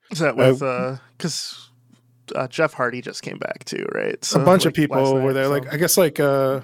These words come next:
Speaker 2: William Regal showed up. He was, like,
Speaker 1: Yeah.
Speaker 2: throwing hands with people. Uh, I don't know. Like, W W E's been messing up as well with the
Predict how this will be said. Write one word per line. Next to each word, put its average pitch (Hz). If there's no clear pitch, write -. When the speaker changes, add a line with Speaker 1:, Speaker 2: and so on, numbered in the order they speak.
Speaker 2:
William 151
Regal 151
showed 151
up. 147
He 143
was, 139
like, 175
Speaker 1:
Yeah. 185
Speaker 2:
throwing 143
hands 151
with 160
people. 165
Uh, 127
I 185
don't 185
know. 143
Like, 165
W 156
W 147
E's 135
been 127
messing 135
up 127
as 120
well 127
with 127
the 127